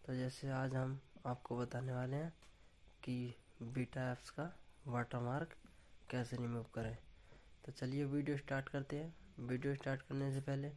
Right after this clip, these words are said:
वीडियो पसंद आए तो लाइक करना। तो चलिए वीडियो स्टार्ट करते हैं।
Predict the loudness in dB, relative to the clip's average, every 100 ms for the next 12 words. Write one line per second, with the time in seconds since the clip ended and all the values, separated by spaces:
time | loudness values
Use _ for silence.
0 | -10 -18 -18 -12 -4 0 2 2 2 2
1 | 2 2 2 2 2 4 2 0 -2 0
2 | -2 -6 -16 -20 -16 -16 -18 -20 -20 -18
3 | -20 -18 -18 -18 -10 -6 -2 0 0 2
4 | 0 -2 -2 -2 -2 -6 -4 -4